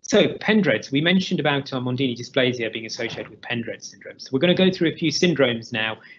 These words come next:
and, uh, some of the, uh, problems that children with those syndromes can have in terms of their hearing.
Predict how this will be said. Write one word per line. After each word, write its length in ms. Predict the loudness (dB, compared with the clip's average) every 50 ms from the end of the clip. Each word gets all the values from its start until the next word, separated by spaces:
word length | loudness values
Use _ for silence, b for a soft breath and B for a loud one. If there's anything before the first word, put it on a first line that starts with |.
| B -4
and, 380 | -2 -2 0 -2 -4 -4 -6 -6
uh, 180 | -4 -4 -4
some 240 | -4 -4 -2 0 0
of 120 | 0 0
the, 260 | 0 0 0 0 0 0
uh, 180 | -2 -2 -2 -4 -8 _ _ _ -2
problems 420 | 0 0 0 0 -2 -4 -4 -6
that 200 | -10 -10 -10 -12 _ _ _ _ _
children 280 | -4 -4 -4 -2 -2
with 140 | -2 -2 0
those 220 | 0 -2 -2 -2
syndromes 380 | -6 -8 -8 -8 -10 -12 -12 -16
can 100 | -18 -14
have 240 | -12 -12 -12 -12 -16
in 80 | -20
terms 220 | -20 -18 -18 -18 -16
of 60 | -14
their 120 | -14 -12
hearing. 360 | -6 -6 -6 -6 -6 -10 -18